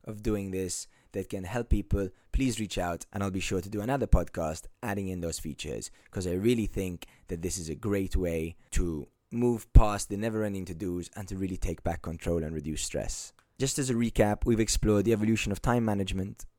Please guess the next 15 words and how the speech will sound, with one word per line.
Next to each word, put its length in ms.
the 80
concept 480
of 100
using 240
your 120
calendar 600
as 100
a 40
productivity 600
tool 420
to 120
replace 360
your 100
to-do 300
list, 400